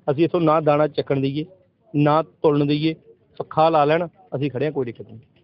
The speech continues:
ਜਿੰਨਾ ਚਿਰ ਕੰਪਿਊਟਰਾਈਜ਼ ਜਿਹੜੇ ਕੰਡੇ ਨੇ, ਕੰਪਿਊਟਰ ਕੰਡੇ ਬੋਲਦੇ ਆ, ਉਹ ਕੰਪਿਊਟਰ ਕੰਡੇ ਹੋਣੇ ਚਾਹੀਦੇ ਆ।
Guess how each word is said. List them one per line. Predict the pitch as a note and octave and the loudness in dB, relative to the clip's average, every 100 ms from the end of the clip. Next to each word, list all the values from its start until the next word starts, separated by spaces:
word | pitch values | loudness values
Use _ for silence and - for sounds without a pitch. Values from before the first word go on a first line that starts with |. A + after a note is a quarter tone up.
| _ _ _ C3+ | _ _ _ -2
ਜਿੰਨਾ | D3+ D#3+ F3 | 2 4 4
ਚਿਰ | F3+ | 0
ਕੰਪਿਊਟਰਾਈਜ਼ | E3+ E3 D#3 E3 F#3+ F3+ F3 D3 _ _ _ _ - | -2 -2 0 -2 2 0 0 -6 _ _ _ _ -2
ਜਿਹੜੇ | D3 F3 | 0 0
ਕੰਡੇ | - D3 D#3 | 0 0 2
ਨੇ, | D3+ B2 - | 0 -4 -6
ਕੰਪਿਊਟਰ | C#3 C#3+ D#3 F3+ | -4 -2 -2 0
ਕੰਡੇ | E3 D#3+ | 2 4
ਬੋਲਦੇ | D#3 D3+ D3+ | 2 2 0
ਆ, | D3+ | -2
ਉਹ | E3 | -2
ਕੰਪਿਊਟਰ | E3+ D#3 D#3 F3+ | -2 -2 -2 -2
ਕੰਡੇ | D#3+ D3 | 2 2
ਹੋਣੇ | D#3+ D#3+ | 2 0
ਚਾਹੀਦੇ | E3 E3+ | -2 -2
ਆ। | D#3+ | -4